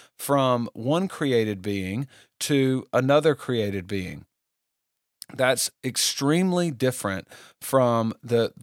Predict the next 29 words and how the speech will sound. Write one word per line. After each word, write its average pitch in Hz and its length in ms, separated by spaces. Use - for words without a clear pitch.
what 127 220
I've 123 160
just 123 200
been 120 140
talking 120 380
about 98 340
and 104 180
how 127 520
our 120 220
forgiveness 127 760
works 107 440
when 143 380
you, 135 320
when 127 180
you 135 140
have 117 380
the 113 120
understanding 123 580
of 104 80
the 101 80
doctrine 110 440
of 101 120
the 98 60
Trinity. 101 600
Because 165 600
Jesus 156 520
is 123 240
the 113 120
God-man, 110 800